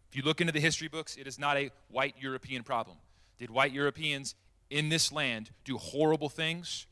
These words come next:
and promote slavery and live by slavery and some get rich by slavery?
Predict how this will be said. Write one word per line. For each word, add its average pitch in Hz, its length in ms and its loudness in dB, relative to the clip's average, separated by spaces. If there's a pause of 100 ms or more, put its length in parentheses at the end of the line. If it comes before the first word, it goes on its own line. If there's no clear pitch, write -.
(260)
and 123 320 -4
promote 143 320 8
slavery 143 560 -2
and 110 160 -6
live 139 180 2
by 135 140 6
slavery 135 480 0
and 110 160 -2
some 131 180 0
get 117 180 -4
rich 139 200 0
by 135 100 2
slavery? 139 480 -4